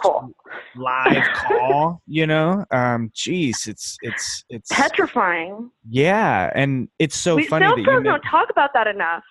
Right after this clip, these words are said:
Speaker 1: that, that it
Speaker 2: Oh,
Speaker 1: is
Speaker 2: yeah.
Speaker 1: terrifying,
Speaker 2: It's the
Speaker 1: you know?
Speaker 2: worst. <laughs> Yeah.
Speaker 1: <laughs> And, and what's funny is I tell new reps, I'm like, I still get that same feeling before I make my first cold call every day. Not as strong, but I still get those similar feelings of like, "Oh,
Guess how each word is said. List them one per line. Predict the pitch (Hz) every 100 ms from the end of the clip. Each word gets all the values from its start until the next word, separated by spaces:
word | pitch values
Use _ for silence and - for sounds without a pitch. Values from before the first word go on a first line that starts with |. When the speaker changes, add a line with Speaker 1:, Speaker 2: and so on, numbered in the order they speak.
| _ _ -
Speaker 1:
that, | 247 190
that | 269 277
it |
Speaker 2:
Oh, | 277 381
Speaker 1:
is | 285
Speaker 2:
yeah. | 143
Speaker 1:
terrifying, | 196 190 202 - 175 190
Speaker 2:
It's | 233
the | 269
Speaker 1:
you |
know? | 262 254 294
Speaker 2:
worst. | 135 135 - - - _
<laughs> | -
Yeah. | - 127 _ -
Speaker 1:
<laughs> | - - 453 320 - _ - - - - - -
And, | 349 359 -
and | 339 320 311
what's | 311 214 208
funny | 311 440 349
is | 277
I | 262 254
tell | 330 339
new | 302 311
reps, | 262 220 311 -
I'm | 269
like, | 269 240 - _ -
I | 262 - -
still | 294 311
get | 320
that | 240 196 -
same | 240 233
feeling | 233 240 214
before | 202 - 208
I | 202
make | 202 190
my | 208 185
first | 190 - -
cold | 202
call | 202 185
every | 175 170
day. | 170 165 214
Not | 254 294
as | 370 -
strong, | 240 220 330 214 247 _ - -
but | 269
I | 240 247 -
still | 285 311
get | 269 262
those | 240 226 -
similar | 262 254 214
feelings | 233 226 247 233 214
of | 202
like, | 185 - _ - - -
"Oh, | 220